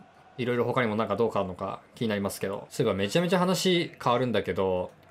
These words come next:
おっとっとっと、あの、フットボールマネージャーだっけ？なんかめちゃめちゃリ-、あ、あ、なにこれ？パス。こっちだよーん。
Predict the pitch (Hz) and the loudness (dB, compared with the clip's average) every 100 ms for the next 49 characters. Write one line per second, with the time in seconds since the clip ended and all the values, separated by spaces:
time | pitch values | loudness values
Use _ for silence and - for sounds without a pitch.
0 | - 226 220 180 156 151 117 - - - | 2 6 6 4 4 2 0 -8 -18 -20
1 | - 160 - - - - - 107 104 170 | -20 -20 -20 -20 -20 -18 -6 -2 0 0
2 | 165 233 254 240 233 202 127 98 - 92 | 2 4 6 6 6 6 6 2 0 -2
3 | 87 - - - - - 147 117 120 170 | -4 -10 -20 -20 -20 -8 -2 0 0 0
4 | 170 175 160 196 233 - 233 240 240 127 | 2 2 4 4 4 4 6 8 6 4
5 | - - - - - - - 165 - - | -2 -16 -20 -20 -20 -6 0 0 0 -8
6 | 247 254 - _ _ _ _ _ _ _ | -18 -20 -20 _ _ _ _ _ _ _
7 | _ _ _ - _ - 165 165 220 127 | _ _ _ -20 _ 0 0 4 6 8
8 | 160 175 175 180 156 240 214 190 180 180 | 8 8 8 8 10 10 8 8 6 4
9 | 170 | 2